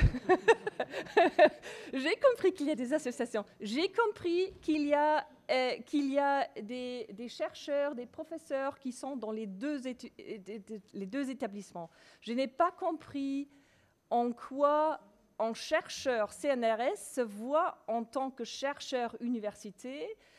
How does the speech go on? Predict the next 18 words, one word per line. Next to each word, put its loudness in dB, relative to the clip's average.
et 0
en 0
quoi 2
que, -4
en -2
quoi 0
l'identification -4
d'un -12
chercheur -6
est, -2
euh, -6
est -4
avec 2
le -6
développement -2
institutionnel -4
d'une -6
université. -6